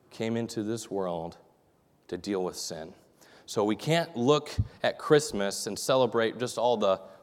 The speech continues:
the wonderful things that maybe we could get distracted about. We have to understand the heart of it is this, the ugliness of my sin, the ugliness of sin. A couple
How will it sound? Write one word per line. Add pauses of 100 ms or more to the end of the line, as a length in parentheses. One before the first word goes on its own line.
the
wonderful
things
that
maybe
we
could
get
distracted
about.
We
have
to
understand
the
heart
of
it
is
this, (340)
the
ugliness (260)
of
my
sin, (440)
the
ugliness
of
sin.
A
couple